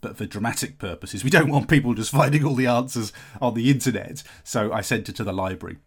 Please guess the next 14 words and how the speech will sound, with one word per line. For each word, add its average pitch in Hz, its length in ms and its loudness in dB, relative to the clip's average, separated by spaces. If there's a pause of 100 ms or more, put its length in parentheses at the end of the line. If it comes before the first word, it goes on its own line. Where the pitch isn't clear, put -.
uh, 87 160 -12
instead. 85 500 -12 (960)
So 117 260 0 (180)
just - 180 -10
a 143 40 -6 (140)
tiny 196 380 0
little 135 180 0
bit 120 120 0
of 113 80 -2
rewriting 107 520 -4
this 98 220 -10
week, 104 200 -10
just 156 360 -6
to, 139 200 2